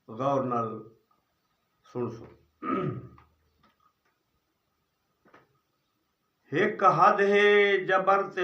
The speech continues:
ظلم دی وی، جے حد ٹپسیں پکڑیج ویسیں۔ ڀاوي لک اختيار دا مالڪ هين، جي رب چاهي وڪڙيج ويسين. سٺ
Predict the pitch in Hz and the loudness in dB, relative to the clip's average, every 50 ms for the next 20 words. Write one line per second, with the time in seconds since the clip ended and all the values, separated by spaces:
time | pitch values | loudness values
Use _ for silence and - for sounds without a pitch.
0 | 175 156 175 180 180 180 180 175 160 147 170 185 180 180 170 170 165 165 165 160 | -4 -2 -2 0 2 2 0 -2 -2 2 6 6 6 6 6 2 2 2 2 0
1 | 147 135 131 131 - - - _ _ _ _ _ _ _ _ _ _ _ _ _ | -2 -4 -8 -12 -16 -20 -20 _ _ _ _ _ _ _ _ _ _ _ _ _
2 | _ _ _ _ _ _ _ _ - 131 147 180 185 185 185 180 156 117 117 127 | _ _ _ _ _ _ _ _ -12 -6 -2 2 4 4 4 4 2 0 0 2
3 | 170 196 190 202 196 - - 190 190 190 170 156 - 180 180 190 190 190 185 185 | 2 2 2 2 -2 -4 -4 -4 -4 -4 -4 -8 -8 -6 -6 -4 -2 -2 -2 -2
4 | 185 185 - - 175 170 - 165 160 170 175 180 180 175 160 151 151 147 127 123 | -4 -4 -2 -2 -2 -2 -2 -4 -2 0 2 2 2 2 0 -2 -4 -6 -6 -8
5 | 123 135 139 127 113 107 104 - - - _ _ _ _ _ _ _ _ _ _ | -8 -8 -8 -8 -8 -10 -12 -16 -18 -20 _ _ _ _ _ _ _ _ _ _
6 | _ _ _ _ _ _ _ _ _ _ _ _ _ _ _ _ _ _ _ _ | _ _ _ _ _ _ _ _ _ _ _ _ _ _ _ _ _ _ _ _
7 | _ _ _ - 120 120 151 190 196 214 208 196 202 214 233 233 - 220 214 220 | _ _ _ -14 -2 2 4 6 6 6 4 6 6 4 4 4 0 -4 -4 -4
8 | 214 208 - - - 190 190 190 196 196 202 208 202 196 180 180 180 170 151 170 | -4 -6 -6 -10 -8 -2 2 2 4 4 4 4 4 4 4 4 4 4 4 4
9 | 190 202 208 208 208 202 175 165 160 170 170 165 151 131 117 107 104 - - _ | 4 4 4 2 -2 -2 -4 -4 -4 -2 -2 -2 -2 -2 -4 -8 -12 -16 -20 _
10 | _ _ _ _ _ _ _ _ _ _ _ _ _ _ _ _ _ - 127 156 | _ _ _ _ _ _ _ _ _ _ _ _ _ _ _ _ _ -8 -4 0
11 | 175 175 156 170 190 208 208 214 208 208 196 202 196 196 190 196 196 196 196 190 | 0 2 4 6 6 6 6 4 0 0 2 4 6 6 6 4 2 0 0 0
12 | 190 185 185 175 180 180 175 175 175 180 185 185 190 180 180 175 185 208 202 - | 0 -2 0 -2 -2 -2 0 2 4 6 6 6 4 2 0 0 0 -2 -2 -2
13 | - 160 160 156 147 127 117 117 110 - - - _ _ _ _ _ _ _ _ | -2 -2 -2 -2 -4 -6 -8 -10 -14 -16 -20 -20 _ _ _ _ _ _ _ _
14 | _ _ _ _ _ _ _ _ _ - - _ _ _ _ _ _ - 170 196 | _ _ _ _ _ _ _ _ _ -20 -20 _ _ _ _ _ _ 2 4 4
15 | 202 208 | 4 4